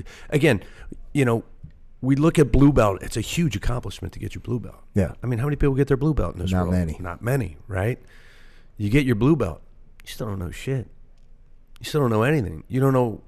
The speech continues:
Speaker 1: you don't even know how to move your body correctly completely at that time. You're still, how many times have you, <laughs> I mean, how many times you see somebody, they go, "Oh my God, this athletic kid, he face plants trying to do a knee slide,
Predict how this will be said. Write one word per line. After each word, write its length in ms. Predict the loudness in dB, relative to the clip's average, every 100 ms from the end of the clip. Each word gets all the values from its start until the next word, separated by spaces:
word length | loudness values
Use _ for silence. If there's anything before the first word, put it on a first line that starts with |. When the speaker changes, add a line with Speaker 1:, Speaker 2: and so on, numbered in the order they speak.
| -14
Speaker 1:
you 340 | -12 -6 2
don't 100 | 4
even 120 | 4 2
know 80 |
how 120 | 2 0
to 80 |
move 180 | 0 0
your 120 | 0
body 260 | 0 0 -2
correctly 460 | 0 -2 0 -2 -4
completely 800 | -2 -4 -2 -2 -2 0 0 0
at 100 | -2
that 220 | -6 -6
time. 280 | -10 -10 -12
You're 140 | -6 -4
still, 420 | -2 0 0 -2 -12 -20 -20 -10 -2
how 60 |
many 80 | 0
times 260 | 4 4 4
have 100 | 2
you, 60 | 4
<laughs> 280 | 4 4 -2 -4 0
I 80 |
mean, 100 | 2
how 60 | 4
many 80 | 2
times 240 | 4 2
you 80 | 2
see 220 | 0 0
somebody, 360 | -2 -2 -2 0
they 120 | 0
go, 120 | -2
"Oh 120 | -2 0
my 100 | 0
God, 160 | 2
this 160 | 0 0
athletic 400 | -2 -2 -2 -2
kid, 160 | -2
he 60 | -4
face 320 | -2 0 0
plants 340 | 0 -2 -2 -4
trying 220 | -2 -2
to 40 |
do 200 | 0 0
a 20 |
knee 160 | 0 -2
slide, 420 | -4 -6 -6 -6